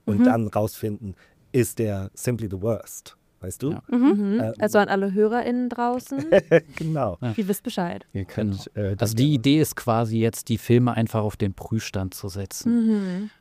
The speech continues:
Speaker 3: Wir, wir, wir geben jetzt nicht mehr die Meinung vor. Äh, wir s-,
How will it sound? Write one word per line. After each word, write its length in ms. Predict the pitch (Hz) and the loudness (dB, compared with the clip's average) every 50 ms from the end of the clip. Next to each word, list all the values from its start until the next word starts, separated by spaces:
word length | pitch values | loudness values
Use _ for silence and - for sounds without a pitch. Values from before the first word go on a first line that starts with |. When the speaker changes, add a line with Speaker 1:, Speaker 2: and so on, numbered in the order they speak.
| - | -6
Speaker 3:
Wir, 280 | - 104 104 104 104 107 - | -4 -2 -2 -2 -2 -2 0
wir, 320 | 120 117 110 110 113 110 | 2 2 2 2 0 0
wir 420 | 113 113 110 107 107 - - 120 - - | 0 2 2 2 0 0 -2 -4 -4 0
geben 240 | 127 127 131 131 | 4 4 6 8
jetzt 220 | 123 120 117 - - | 6 6 4 4 0
nicht 160 | 131 127 - | 0 0 2
mehr 260 | 123 123 117 117 117 | 2 2 4 2 2
die 140 | 117 123 117 | 0 2 4
Meinung 340 | 113 113 113 113 113 113 107 | 4 6 6 4 4 2 0
vor. 480 | - - 127 127 131 156 170 165 156 _ _ _ _ _ _ _ - | -2 0 2 4 4 4 4 0 -4 _ _ _ _ _ _ _ -6
Äh, 500 | 120 113 113 113 110 110 110 110 110 110 - _ _ _ _ _ _ _ _ _ _ _ _ _ _ _ _ _ _ - | -4 -2 0 0 0 0 0 -2 -2 -4 -8 _ _ _ _ _ _ _ _ _ _ _ _ _ _ _ _ _ _ -4
wir 260 | 120 120 110 107 120 _ - _ - _ _ _ _ _ _ _ | -2 -2 -2 -2 -4 _ -20 _ -20 _ _ _ _ _ _ _
s-, 180 | - 143 120 - | -20 -20 -20 -20